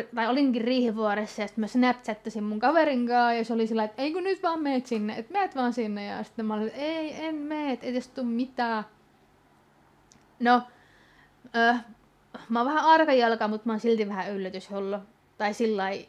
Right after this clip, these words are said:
jollakin tapaa sitten kuitenkin. Niin sit mä päätin, että mä pääsen sen alas,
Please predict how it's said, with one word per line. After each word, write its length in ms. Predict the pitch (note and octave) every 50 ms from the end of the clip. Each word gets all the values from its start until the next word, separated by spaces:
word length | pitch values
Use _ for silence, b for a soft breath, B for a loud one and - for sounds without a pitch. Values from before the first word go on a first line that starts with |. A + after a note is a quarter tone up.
| _ -
jollakin 400 | - A3 G#3 F#3+ G3 F#3+ G3+ G#3
tapaa 340 | - G#3 G3+ - F3 F#3 -
sitten 180 | - - - _
kuitenkin. 500 | - D4 D4 C#4 C#4 B3+ B3 C4 B3 b b b b b b b b b b b b b _
Niin 180 | - B3 B3+ A#3+
sit 100 | B3 -
mä 80 | C4
päätin, 460 | A3 C4 A#3+ A#3 A3+ A3 G#3+ G3+ G#3 G#3
että 280 | G3+ - - G#3+ G#3 G3+
mä 120 | - C4 A#3
pääsen 420 | - A#3+ A#3 A#3 A#3 B3 B3+ A#3
sen 180 | G#3+ G#3 G3+ G#3
alas, 480 | A3 A#3 A#3+ A#3+ A#3+ A#3+ A#3 - -